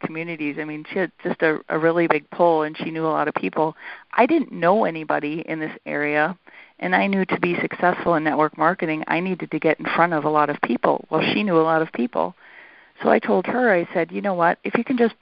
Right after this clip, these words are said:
you know, point me in the direction of different people that you think I could help and change their lives, you know, I'll share the products with them. If they like 'em, great. If they don't, no big deal." Um, and I said, "I'll,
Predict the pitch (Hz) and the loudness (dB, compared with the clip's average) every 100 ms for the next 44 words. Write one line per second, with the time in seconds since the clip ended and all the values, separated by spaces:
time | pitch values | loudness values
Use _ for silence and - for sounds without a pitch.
0 | _ _ 196 180 160 - - 220 - 214 | _ _ -4 0 -2 -4 -4 -2 0 -2
1 | 190 170 180 - 180 165 175 170 - - | 0 2 2 0 -2 0 2 2 0 -2
2 | 208 156 151 156 160 165 185 190 170 160 | 0 0 0 -2 -2 0 -2 -2 -4 -6
3 | - - 214 196 - - - _ - - | -10 -4 0 2 0 -4 -20 _ -20 -20
4 | _ - 185 185 170 - 165 160 220 240 | _ -10 -2 0 0 -2 -2 2 4 4
5 | 190 160 180 - - - _ 196 180 - | 2 0 -8 -16 -20 -20 _ 0 2 2
6 | 185 - 226 233 208 - 208 170 - - | 0 2 2 0 -2 -2 0 0 -2 -8
7 | 165 156 160 165 160 170 190 220 - 156 | -4 -2 0 0 2 2 0 -2 -2 0
8 | 185 - - - _ 180 - 170 165 175 | 0 -4 -14 -18 _ -6 -2 2 2 2
9 | - _ - 180 160 151 147 147 202 170 | -2 _ -8 0 2 2 -2 0 2 4
10 | 147 170 - - - - _ - 175 165 | 4 0 -12 -20 -20 -20 _ -6 -2 0
11 | 160 - 185 180 185 175 | -2 0 0 4 4 4